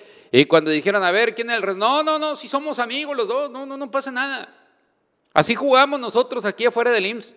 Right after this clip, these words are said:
así nos gusta divertirnos, ¿eh?". "Entonces no hay nada", dijeron los policías. "No, no hay nada, vámonos, el que sigue". "Pues vamos a atender otros casos porque la ciudad está calientita", dijeron los elementos policíacos y se retiraron del lugar.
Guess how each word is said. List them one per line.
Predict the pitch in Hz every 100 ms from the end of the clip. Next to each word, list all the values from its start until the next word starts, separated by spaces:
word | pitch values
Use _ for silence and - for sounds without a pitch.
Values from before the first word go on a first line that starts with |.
| _
así | 151 -
nos | 240 220
gusta | 247 -
divertirnos, | 262 202 156 - 196 240 220 165
¿eh?". | 202 - _ _ _ _ _ _ _ _ _ _
"Entonces | 220 247 277
no | 262
hay |
nada", | 254 302 302
dijeron | 196 190 240 240
los | 196
policías. | - 170 214 202
"No, | 302
no | 311
hay |
nada, | 294 302
vámonos, | 277 339 269 - -
el | -
que | -
sigue". | 240 294 - - - - _ _ _ _ _ _
"Pues | - 123
vamos | 240 277
a | 233
atender | 214 214 254
otros | 247 240
casos | - 226 208
porque | - 185 - 151 117 - _ _ _ _ _ _
la | 120
ciudad | - 196
está | 233 233
calientita", | 240 220 190 233 208
dijeron | 196 208
los | 202 170
elementos | 170 196 190
policíacos | 165 156 220 226 175
y |
se | 156
retiraron | 147 147 151 151
del | 127
lugar. | 110 95